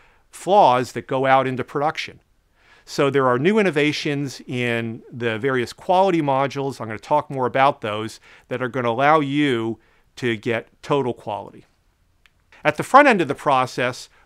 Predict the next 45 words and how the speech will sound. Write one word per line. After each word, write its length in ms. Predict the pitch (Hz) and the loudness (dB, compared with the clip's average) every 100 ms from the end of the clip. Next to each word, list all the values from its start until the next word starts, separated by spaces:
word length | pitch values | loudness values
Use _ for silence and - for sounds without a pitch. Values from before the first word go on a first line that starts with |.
| - | -10
we're 140 | 135 | -6
now 400 | 143 156 170 165 | 0 2 4 2
in 220 | 175 139 123 | 0 -4 -4
a 80 | |
largely 460 | 120 139 143 - 127 | 0 0 0 -2 -4
agile 460 | 135 139 135 120 117 | 2 2 2 -4 -4
world. 400 | 139 156 170 - _ _ _ _ _ _ _ | -2 -2 -4 -10 _ _ _ _ _ _ _
Don't 180 | 151 170 | -4 0
worry 180 | 160 165 | 0 -2
if 100 | 135 | -4
you're 60 | |
still 240 | - 151 139 | -8 -6 -4
doing 280 | 139 131 | -4 -4
waterfall. 680 | 123 131 139 143 160 151 147 | -2 0 0 -2 0 0 0
We 120 | 120 120 | -4 -8
have 120 | - | -6
customers 440 | 143 - 131 123 | -8 -8 -10 -12
who 100 | 117 | -12
are 40 | 104 | -8
doing 280 | 156 165 | -4 -4
waterfall. 640 | 147 143 139 - 139 135 - _ | 0 0 0 -2 -2 -2 -6 _
This 200 | 135 131 | -12 -10
works 220 | 139 131 - | -10 -10 -10
for 140 | 127 | -6
that 200 | 120 117 | -2 -2
also, 400 | 123 156 - 143 | -2 -6 -6 -4
or 160 | 123 107 | -4 -8
if 140 | - | -8
you're 160 | 131 117 | -8 -8
in 140 | 110 _ _ - | -10 _ _ -18
the 60 | |
transition 640 | - 139 123 131 127 143 123 | -12 -10 -8 -8 -8 -10 -12
from 180 | - | -12
waterfall 560 | 110 117 120 - 123 110 | -6 -4 -4 -6 -8 -6
to 60 | 107 | -2
agile. 440 | 123 139 160 156 _ _ _ - | -2 -2 -6 -8 _ _ _ -4
Nonetheless, 760 | 151 214 226 156 110 - - - _ _ _ _ | 2 4 6 4 0 -8 -16 -20 _ _ _ _
it's 180 | 147 - | -10 -6
an 80 | 143 | 0
agile 380 | 151 190 185 156 | 2 4 2 0
world 280 | 160 165 151 | 2 2 2
now, 380 | 147 147 151 | 2 4 4
and 360 | 175 127 127 160 _ - | 0 -6 -8 -12 _ -20
we 380 | 165 123 131 135 | -12 -6 -4 -4
have 340 | 123 123 120 | -2 -2 -4